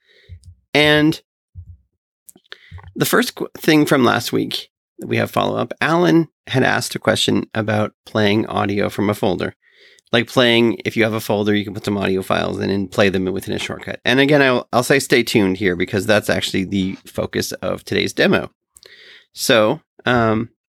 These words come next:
and next, uh, actually shortly before we started today, I got a really great email from Dawn, and I appreciate it. She, uh,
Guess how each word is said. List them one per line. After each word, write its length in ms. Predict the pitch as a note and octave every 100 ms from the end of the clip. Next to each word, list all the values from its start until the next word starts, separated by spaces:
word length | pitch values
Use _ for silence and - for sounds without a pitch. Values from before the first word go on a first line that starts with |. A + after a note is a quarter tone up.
| _ _ _ _ _ _ _ _
and 140 | C#3+ D3+
next, 420 | C4 - - - -
uh, 400 | C3 B2 A2+ G#2+ - _ -
actually 300 | C3+ - B2
shortly 480 | - - F3+ F#3+ D3+
before 680 | C#3 - C#3+ C3+ C3 A#2+ - _ _ _ _
we 120 | -
started 440 | - - C4 G#3 -
today, 400 | G2+ F#2+ A2+ - _ - _ _ _
I 80 | B2
got 160 | C3+ B2
a 40 |
really 380 | B2+ F#3 A3+ G3
great 380 | C3+ A#2 G#2+ - _ _
email 340 | B2 A#2 G#2+ G2+
from 220 | - G2+
Dawn, 420 | G2 F#2 D#2+ A2+ - _ _
and 160 | A2+ G2+
I 60 |
appreciate 560 | G#2+ A2 A#2+ - G#2 G2
it. 160 | F#2 -
She, 420 | - A2 G2+ G#2
uh, 240 | G2 F#2+